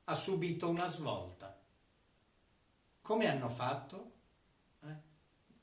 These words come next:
Vedete se non sta parlando di noi in questo momento, no? Come hanno fatto? <clears throat> Come sono passati da questo "è intollerabile"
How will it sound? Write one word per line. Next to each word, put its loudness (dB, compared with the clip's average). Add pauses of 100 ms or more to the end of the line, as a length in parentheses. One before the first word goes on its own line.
(520)
Vedete -8
se -4
non -4
sta -8
parlando -6
di -8
noi -8
in -12
questo -8
momento, -16
no? -8 (1300)
Come 8
hanno 2
fatto? 0 (640)
<clears throat> -6 (1300)
Come 2
sono 6
passati 6
da 0
questo 2
"è 0
intollerabile" 4